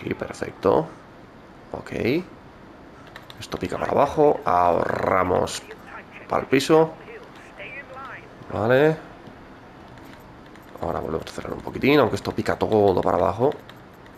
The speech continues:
Hay que fiarse un poquito del efecto óptico, aunque no siempre me, a la derecha. He tenido que frenar, ¿eh? He tenido que tocar freno. De hecho, nos han adelantado, así que vamos. Bueno, pues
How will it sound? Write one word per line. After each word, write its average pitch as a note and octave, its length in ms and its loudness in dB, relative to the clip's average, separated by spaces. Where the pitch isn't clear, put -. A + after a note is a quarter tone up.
Hay - 60 -6
que C#3+ 100 -2
fiarse C#3+ 200 2
un C3+ 60 2
poquito B2+ 280 2
del A2+ 100 8
efecto B2 300 4
óptico, B2+ 280 4
aunque A2 160 4
no G2+ 80 4
siempre G#2 280 2
me, F2 200 4
a G#2 80 0
la F#2+ 80 4
derecha. A2 440 2
He A#2 60 2
tenido A2+ 160 6
que G2 60 4
frenar, E2+ 280 2
¿eh? G3+ 180 2
He A2 60 -6
tenido A2+ 160 6
que G#2 60 6
tocar F#2 200 2
freno. F3 380 4
De G2 80 -2
hecho, A#2 260 0
nos F#2+ 180 0
han F#2+ 80 2
adelantado, F#2+ 380 4
así G2 140 -2
que B2 160 2
vamos. F#2 380 2
Bueno, E2+ 260 -6
pues - 300 -16